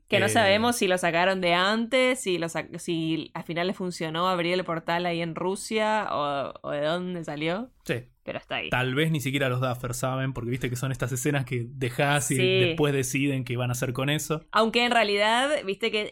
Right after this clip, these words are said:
Speaker 1: en un momento cuando están Erika y Dustin en, en los subterráneos estos rusos, ella ve la, la jaula esta, y viste que le
Speaker 2: Ah.
Speaker 1: pregunta, "¿Cómo de grande era el bicho?", como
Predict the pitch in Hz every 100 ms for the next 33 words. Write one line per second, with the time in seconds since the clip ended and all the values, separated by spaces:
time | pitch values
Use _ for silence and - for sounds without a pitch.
0 | - 190 175 165 165 156 - _ _ _
1 | - - 180 180 185 196 180 - 180 185
2 | 185 180 190 180 185 170 170 175 - 196
3 | 185 - 165 165 160 160 - 165 160 160
4 | - 160 170 170 180 185 180 196 214 196
5 | 202 226 339 - _ _ _ _ _ 180
6 | 180 180 165 175 185 190 175 165 160 151
7 | 151 - 196 202 185 170 202 - 190 269
8 | - _ _ _ _ _ _ _ _ -
9 | 165 180 180 170 139 190 170 143 139 127
10 | - _ _ _ _ 220 226 226 190 202
11 | 214 190 190 180 190 196 208 185 156 143
12 | -